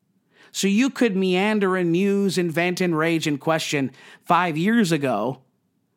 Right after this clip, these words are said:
but now that when you're in the room, you're the one leading the room,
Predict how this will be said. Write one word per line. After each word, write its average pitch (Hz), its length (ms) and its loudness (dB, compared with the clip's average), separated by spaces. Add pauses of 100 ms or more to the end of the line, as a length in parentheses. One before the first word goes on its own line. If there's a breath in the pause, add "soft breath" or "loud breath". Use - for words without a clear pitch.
but 170 160 0
now 202 320 2
that 190 240 -2
when 185 180 2
you're 196 200 2
in 190 100 0
the 170 100 0
room, 185 300 2
you're 190 140 0
the 175 100 2
one 170 260 2
leading 185 280 2
the 165 80 0
room, 175 420 0